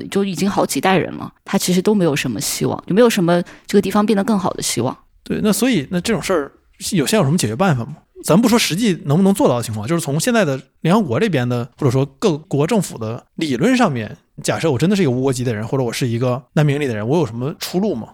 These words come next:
Speaker 1: 嗯。
Speaker 2: 但可能现实中很难，但它有理论上的出路吗？
Speaker 1: 或者也可以讲讲有没有什么变好的苗头啊？就不管是联合国层面，还是说各国政府联合起来，大家有没有一些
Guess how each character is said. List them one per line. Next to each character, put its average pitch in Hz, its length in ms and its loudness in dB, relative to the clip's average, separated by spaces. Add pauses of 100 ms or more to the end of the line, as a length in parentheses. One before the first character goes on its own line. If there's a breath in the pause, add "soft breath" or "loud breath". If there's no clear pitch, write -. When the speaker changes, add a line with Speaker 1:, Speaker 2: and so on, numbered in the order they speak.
(100)
Speaker 1:
嗯。 185 160 0
Speaker 2:
但 147 140 2
可 160 100 -4
能 202 80 4
现 277 160 4
实 190 100 0
中 214 120 4
很 175 100 2
难， 110 160 -6
但 185 100 -2
它 208 60 0
有 240 80 2
理 180 140 -2
论 135 100 -6
上 185 100 0
的 151 80 -4
出 - 160 -10
路 120 120 -4
吗？ 113 80 -12 (300)
Speaker 1:
或 - 220 0
者 208 80 4
也 185 80 4
可 208 140 -2
以 214 60 0
讲 170 200 0
讲 180 140 0
有 156 80 -4
没 160 100 -2
有 180 80 0
什 165 160 -2
么 160 120 2
变 226 240 2
好 - 180 -6
的 139 80 -8
苗 135 240 -4
头 - 160 -10
啊？ - 220 -12 (180)
就 175 80 -4
不 - 100 -4
管 165 160 0
是 160 200 0
联 151 120 2
合 175 80 0
国 156 140 -2
层 165 160 -4
面， 143 140 -4
还 160 80 -4
是 143 40 -2
说 160 160 -4
各 180 160 -2
国 147 160 -4
政 185 220 -2
府 143 220 -6
联 143 180 -2
合 160 160 -4
起 - 160 -6
来， 117 180 -4
大 165 140 -4
家 156 140 0
有 143 100 -2
没 165 60 -4
有 131 120 -2
一 127 40 -6
些 156 260 -2